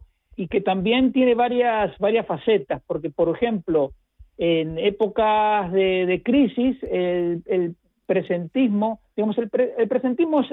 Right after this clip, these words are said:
el reverso que el absentismo. El absentismo es, como decíamos antes, la ausencia en el puesto de trabajo,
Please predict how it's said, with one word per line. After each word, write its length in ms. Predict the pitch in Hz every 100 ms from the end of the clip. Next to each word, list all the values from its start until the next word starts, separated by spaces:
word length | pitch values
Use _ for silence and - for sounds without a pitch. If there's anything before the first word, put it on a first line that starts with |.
| 247
el 280 | 214 214 -
reverso 680 | 190 208 226 277 254 - 254
que 120 | 214
el 60 | 185
absentismo. 600 | 175 196 175 160 156 170
El 120 | 196
absentismo 760 | 196 196 214 202 294 277 247 226
es, 240 | 185 147
como 320 | - 180 175
decíamos 480 | 175 170 226 202 185
antes, 400 | 190 160 147 139 - _ _ _ -
la 120 | 196
ausencia 520 | 190 180 285 294 233
en 60 | 202
el 60 |
puesto 280 | 196 220 220
de 80 | 208
trabajo, 560 | 220 247 240 - 156